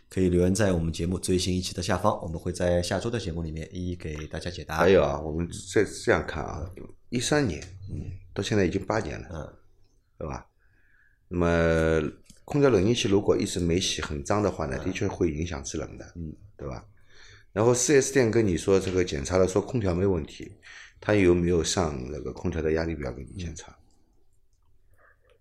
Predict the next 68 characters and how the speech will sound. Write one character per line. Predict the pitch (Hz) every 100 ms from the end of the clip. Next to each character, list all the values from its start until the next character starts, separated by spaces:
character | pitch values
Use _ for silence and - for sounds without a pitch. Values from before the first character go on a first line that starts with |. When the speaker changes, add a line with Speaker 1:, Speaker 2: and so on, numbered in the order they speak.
| _ -
Speaker 2:
如 | 139
果 | 110 92
空 | 131
调 | 113
压 | 120
力 | 120
表 | - 76
看 | - 98
上 | 82 92
面 | 85
是 | 78 87
正 | - 107
常 | 80 65
的， | 62 - _
是 | 95
压 | 107
力 | 110
都 | 92 95
正 | 87 73
常 | 65 57
的， | - _ - - _ -
如 | - 98
果 | 95
结 | - 98
合 | 98
你 | 85 73
这 | 92
个 |
冷 | 82 71
凝 | 78
器 | 87 80
如 | 78
果 | 82
是 | 73 -
很 | 71 65
脏 | 82 85
的 |
话， | 76 - -
Speaker 1:
嗯。 | 78 - - - _ _ _ _ _ _ _ _ _ _ _ _ _ -
Speaker 2:
也 | 87
有 | 85
问 | 73
题 | 65 -
的。 | - _ _
Speaker 1:
也 | 92
有 | 90
问 | 82 78
题。 | -
Speaker 2:
你 | 95
把 | 90
冷 | 87
凝 | 87
器 | 95 101
洗 | - -
干 | 87
净 | 98
了， | 87
它 | 87 87
压 |
力 | 87 80
就 | 82
不 | 80
正 | 78
常 | 73 -
了， | -
就 | 80
低 | -
了。 | 69